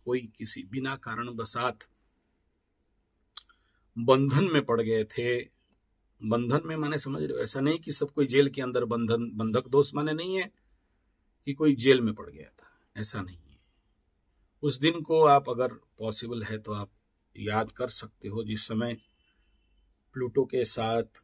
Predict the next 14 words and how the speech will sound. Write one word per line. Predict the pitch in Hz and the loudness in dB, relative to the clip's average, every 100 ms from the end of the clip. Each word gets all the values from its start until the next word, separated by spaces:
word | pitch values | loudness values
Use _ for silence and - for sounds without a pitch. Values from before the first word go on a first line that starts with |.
| _ - | _ -6
केतु | 117 110 131 | -6 -6 -4
का | 117 | -2
crossover | 113 - 110 113 123 120 | -4 -2 -2 -2 -2 -2
हो | 110 113 | -2 -4
रहा | 107 107 | -4 -6
था | 113 113 | -8 -4
मकर | 107 107 117 110 | -2 -2 -4 -8
का, | - 104 107 104 - _ _ _ _ - | -6 -6 -6 -8 -14 _ _ _ _ -10
और | 104 | -8
मकर | 98 107 127 110 | -6 -6 -4 -6
से | 120 | -6
cross | 110 113 107 | -8 -6 -6
करके | - 110 107 107 | -6 -10 -12 -12
फिर, | 110 | -10